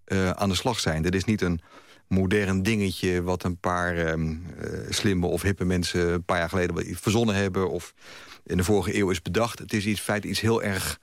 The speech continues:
ouds en klassieks. En het raakt aan de wortels van onze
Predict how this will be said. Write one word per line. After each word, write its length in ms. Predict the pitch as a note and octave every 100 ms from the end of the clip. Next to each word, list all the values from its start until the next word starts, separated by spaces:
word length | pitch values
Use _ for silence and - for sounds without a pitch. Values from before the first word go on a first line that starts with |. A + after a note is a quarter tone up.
| _ - -
ouds 380 | - B2 C3 -
en 160 | G2+ F2
klassieks. 640 | G2+ F#2 - C#3+ - -
En 260 | - G#2+ G#2+
het 320 | - G2 -
raakt 500 | - F#2+ F#2+ A2+ A2+
aan 80 | G#2
de 80 | G2
wortels 340 | G2+ C3+ -
van 100 | -
onze 400 | - A2 F#2 F2+